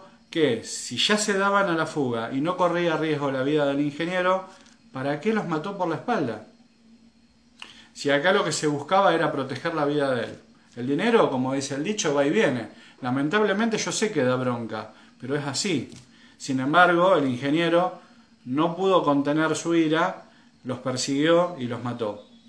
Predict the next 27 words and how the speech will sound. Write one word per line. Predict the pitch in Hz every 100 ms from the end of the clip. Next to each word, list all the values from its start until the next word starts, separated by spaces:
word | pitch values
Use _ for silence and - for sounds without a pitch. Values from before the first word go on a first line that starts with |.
| - - - _ _ _
Conclusión, | - 131 139 143 196 175 123 101 - - _ _ -
terminó | - 117 123 139 151
detenido | 151 156 156 156 160 175 - - _ _ _ _ _ -
por | 123 131 147 151 - - - - _
alevosía. | 127 117 110 107 110 107 - - - _ _ _ _ -
¿Bien? | 127 143 165 170 - - - -
Así | 127 175 170
que, | 175 165 156 - - _ _ -
antes | 180 180 156
de |
usar | 147 175 170
un | 160
arma | 165 160
de | 135
fuego, | 127 165 180 156 - - - - - - -
por | 127 139
más | 165
que | 165 147 123 113
sea | - 147
una | 139 127
situación | 127 123 117 147 139
que | 127
vos | 131 127
consideres | 131 123 127 131 139 -
que | 127
es |
justa, | - 175 170 180 139 120